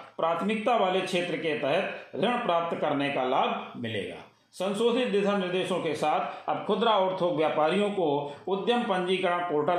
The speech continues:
पर पंजीकरण कराने की अनुमति होगी। तो जैसा कि आपने देखा कि जो खुदरा व्यापारी हैं या थोक व्यापारी हैं, उनको अभी तक उद्यम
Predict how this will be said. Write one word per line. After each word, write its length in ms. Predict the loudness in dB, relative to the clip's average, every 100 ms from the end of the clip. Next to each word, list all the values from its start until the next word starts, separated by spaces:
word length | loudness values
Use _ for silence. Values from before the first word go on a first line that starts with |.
| 2
पर 180 | 0 -2 -6 -6 -2
पंजीकरण 600 | 0 0 0 0 0 0
कराने 360 | 0 2 0 -2
की 140 | -2
अनुमति 480 | -2 -2 -4 -2 -4 -6 -10 -10 -6
होगी। 280 | -4 -6 -8 -14 _ -8
तो 80 |
जैसा 320 | -2 0 0 -2
कि 160 | 0 0
आपने 460 | 0 0 0 0 0 -2 -10 -4
देखा 400 | -2 0 2 0 -2 -8 -14 _
कि 380 | -8 -8 -10 -16 _ _ _ _ -6
जो 140 | -4 -2 -2
खुदरा 300 | 0 2 4
व्यापारी 480 | 2 2 2 2 2
हैं 500 | 0 0 -2 -8 -6
या 220 | -2 0 0 0
थोक 260 | 2 4
व्यापारी 460 | 4 2 2 2 2
हैं, 540 | 0 0 -2 -4 -10 -4
उनको 340 | -2 0 2
अभी 260 | 2 2 2
तक 540 | 2 0 -2 -6 -10 -6
उद्यम 360 | -2 2 2